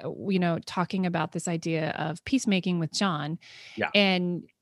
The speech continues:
Speaker 1: you've been doing, you've been, you've been in that arena for a long time in this idea of, like, I'm just gonna call it the other, the other,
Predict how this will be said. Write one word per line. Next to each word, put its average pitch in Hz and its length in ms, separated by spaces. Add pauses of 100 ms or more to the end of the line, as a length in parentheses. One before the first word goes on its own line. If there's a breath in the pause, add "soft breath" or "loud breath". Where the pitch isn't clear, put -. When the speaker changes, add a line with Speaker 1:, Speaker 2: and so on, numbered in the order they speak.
(140)
Speaker 1:
you've 214 340
been 202 220
doing, 175 560 (100)
you've 233 220
been, 208 200 (240)
you've 214 340
been 269 140
in 208 140
that 175 180
arena 170 360
for - 180
a 190 160
long 170 440
time - 580
in 185 140
this 170 160
idea 160 400
of, 147 300 (600 loud breath)
like, 214 240
I'm 214 120
just 240 160
gonna 247 140
call 214 240
it - 80
the 190 120
other, 185 340 (360)
the - 140
other, - 360